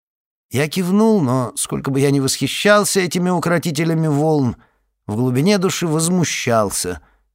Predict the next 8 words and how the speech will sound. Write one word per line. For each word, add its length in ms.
что 180
это 160
якобы 480
их 320
территория, 800
а 120
мы 140
должны 500